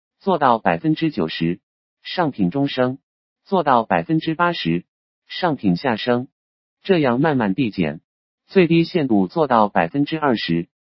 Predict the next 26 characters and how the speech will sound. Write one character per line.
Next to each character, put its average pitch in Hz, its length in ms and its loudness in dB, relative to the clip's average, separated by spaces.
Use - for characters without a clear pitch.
也 123 200 2
能 120 200 0
下 156 220 -4
品 82 220 0
下 113 200 -2
升。 120 340 -2
如 175 220 4
果 110 200 4
低 175 140 2
于 127 220 0
百 87 180 0
分 143 160 -4
之 160 200 -2
二 165 160 0
十 92 160 -6
的 107 100 -4
限 104 220 0
度， 90 260 -2
往 120 220 0
生 190 220 0
就 123 200 0
没 113 160 0
有 139 160 0
把 85 160 -2
握 110 160 0
了。 82 240 -4